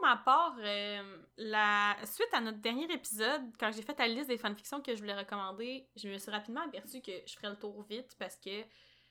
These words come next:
je vais pas recommander des fanfictions que j'ai plus ou moins aimées, puis ma liste de fanfictions favorites est quand même assez limitée. Fait que là, j'étais comme, puis c'est juste des fanfics de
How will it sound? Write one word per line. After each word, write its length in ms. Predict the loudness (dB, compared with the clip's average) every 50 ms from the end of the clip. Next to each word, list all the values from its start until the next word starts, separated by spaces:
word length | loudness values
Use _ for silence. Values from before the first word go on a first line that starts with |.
| _ _ _ _ _ _
je 40 | -4
vais 80 | -4 0
pas 160 | 0 2 0
recommander 420 | 2 0 0 -2 -2 -2 -4 -4
des 100 | -4 -6
fanfictions 540 | -4 -4 -6 -8 -8 -10 -12 -8 -6 -6 -6
que 160 | -6 -8 -8
j'ai 140 | -8 -8 -10
plus 280 | -10 -8 -8 -8 -6 -6
ou 40 | -6
moins 140 | -4 -4
aimées, 280 | -4 -6 -6 -8 -10 -10 -10
puis 120 | -10 -6
ma 140 | -4 -2 -2
liste 240 | 0 -2 -2 -2 -2
de 60 | -6
fanfictions 420 | -6 -6 -8 -8 -10 -10 -10 -8
favorites 360 | -6 -6 -8 -8 -8 -10 -8 -10
est 60 | -8
quand 140 | -6 -6 -6
même 140 | -6 -8
assez 200 | -10 -10 -8 -10 -10
limitée. 380 | -10 -12 -16 -16 -16 -16 -16
Fait 100 | -16 -16
que 100 | -14 -12
là, 60 | -10 -10
j'étais 200 | -8 -10 -10 -6
comme, 180 | -6 -8 -8 -8
puis 140 | -12 -10
c'est 160 | -6 -4 -4 -2
juste 400 | -2 0 0 -2 -2 -2 -6 -6
des 100 | -6 -4
fanfics 440 | -4 -4 -6 -6 -6 -8 -8 -8
de 80 | -8